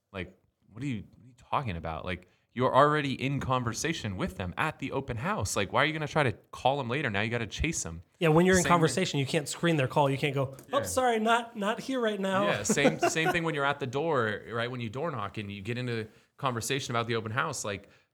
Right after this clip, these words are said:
Speaker 1: don't be like, "All right, well, I'll see you at the open house," and hope they show up. Like, you're in conversation. Have the conversation now.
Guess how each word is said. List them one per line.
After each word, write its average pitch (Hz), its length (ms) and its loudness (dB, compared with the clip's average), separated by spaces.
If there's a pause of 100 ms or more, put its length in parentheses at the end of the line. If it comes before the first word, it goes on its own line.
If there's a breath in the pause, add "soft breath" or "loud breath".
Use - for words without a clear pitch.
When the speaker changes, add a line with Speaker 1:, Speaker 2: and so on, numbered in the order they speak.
Speaker 1:
don't 160 180 2
be 160 100 0
like, 143 160 -2
"All 196 80 4
right, 208 60 4
well, 160 120 0
I'll 151 60 2
see - 160 -6
you 185 60 -2
at 170 80 -2
the 170 60 -4
open 165 180 -4
house," 170 420 -4
and 127 140 -4
hope 135 200 -2
they 135 100 -6
show 120 300 -6
up. 170 200 -4
Like, 131 160 -4
you're 165 100 2
in 160 180 0
conversation. 170 580 -4
Have 135 160 2
the - 80 -4
conversation 151 540 -4
now. 143 360 -6